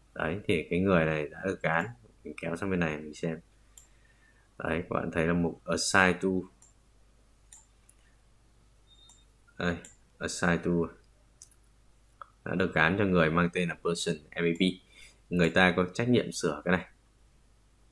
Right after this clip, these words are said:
Đấy. Ok, rất là đơn giản như thế thôi. Và sau khi người ta sửa xong rồi thì bạn có thể gán cái thuộc tính cho nó. Đây, mình có cái new, review, approve, resolve, là tất cả những cái mình đã nói trong video trước.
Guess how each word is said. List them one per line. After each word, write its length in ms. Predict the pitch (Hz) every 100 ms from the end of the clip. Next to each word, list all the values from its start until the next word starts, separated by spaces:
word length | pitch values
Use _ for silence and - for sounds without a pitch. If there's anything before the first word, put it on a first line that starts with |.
| -
Đấy. 280 | - 76 90 - _ - _ _ - _ _ _ -
Ok, 180 | - 92 113
rất 100 | 110
là 80 |
đơn 220 | 92 95 87
giản 200 | 78 82
như 100 | 85
thế 100 | 82
thôi. 140 | 90 - _ - - _ _ _ _ _ _
Và 160 | 87 82
sau 200 | - 92
khi 200 | - 107
người 120 | 87
ta 140 | 87 92
sửa 280 | - 98
xong 220 | - 90 95
rồi 200 | 87 80
thì 80 | 82
bạn 440 | 82 82 85 82 -
có 160 | 95 95
thể 360 | 87 76 76 80 80 82
gán 260 | 82 82 98 -
cái 160 | 113 -
thuộc 180 | 90 87
tính 180 | 87 95
cho 60 |
nó. 240 | 98 98 123 - - _ _ _ _ -
Đây, 160 | 92
mình 240 | 95 85 80
có 220 | 80 82
cái 100 | 107
new, 260 | 104 104 101 -
review, 440 | 87 82 95 98 95
approve, 560 | 90 92 95 95 85
resolve, 420 | - - 90 90 85 - - - - -
là 80 | 87
tất 80 | -
cả 100 | -
những 140 | 80 85
cái 160 | 87
mình 140 | 95 87
đã 80 | 85
nói 220 | 85 90
trong 140 | 98
video 220 | 95 92 87
trước. 200 | 123